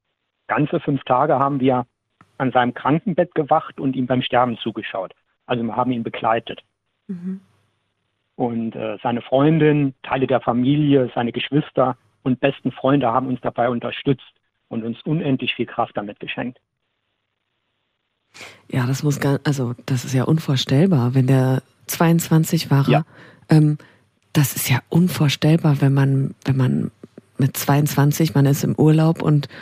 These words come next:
Speaker 2: ähm, ja, sch-,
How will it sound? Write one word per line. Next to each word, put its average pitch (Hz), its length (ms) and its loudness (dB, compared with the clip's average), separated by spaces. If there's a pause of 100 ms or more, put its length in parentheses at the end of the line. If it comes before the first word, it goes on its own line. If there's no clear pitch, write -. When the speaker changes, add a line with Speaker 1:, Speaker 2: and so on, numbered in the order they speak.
(380)
Speaker 2:
ähm, 143 500 4 (840)
ja, 143 260 2 (260)
sch-, - 180 -6